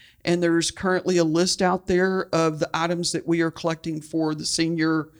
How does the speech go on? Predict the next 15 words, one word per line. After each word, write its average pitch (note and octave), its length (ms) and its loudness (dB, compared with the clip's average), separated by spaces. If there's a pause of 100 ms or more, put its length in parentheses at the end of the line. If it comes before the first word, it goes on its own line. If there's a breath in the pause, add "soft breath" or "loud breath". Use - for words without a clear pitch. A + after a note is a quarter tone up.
(340 soft breath)
Thanksgiving F3+ 560 -2
bag. G3 440 -2 (480 soft breath)
Um, D3+ 400 -2 (120)
and D3+ 500 -2
there's D#3 260 -2
a, D3+ 220 -2
a D#3 100 0
list E3 440 -2
there D3+ 480 -2
of D3 180 -6
items D3 440 -6
that D3 180 -6
we D3+ 200 -2
are C#3+ 360 -8 (120)
seeking D3 680 -6